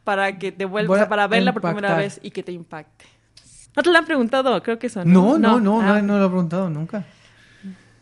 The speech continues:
Speaker 2: Pensé en dos. Creo que más bien es porque me gustan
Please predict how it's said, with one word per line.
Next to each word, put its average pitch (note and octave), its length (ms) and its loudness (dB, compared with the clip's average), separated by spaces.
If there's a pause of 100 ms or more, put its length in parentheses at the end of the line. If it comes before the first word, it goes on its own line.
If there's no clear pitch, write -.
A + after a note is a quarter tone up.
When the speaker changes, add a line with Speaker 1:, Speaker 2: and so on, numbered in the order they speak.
(400)
Speaker 2:
Pensé F3+ 240 -2
en G#3 80 0
dos. A#2+ 220 -2 (100)
Creo G3 220 0
que G3+ 100 -2
más E3+ 200 0
bien F3 180 0
es F3 160 -4
porque E3+ 600 -2
me D3 260 -4
gustan D#3 680 -4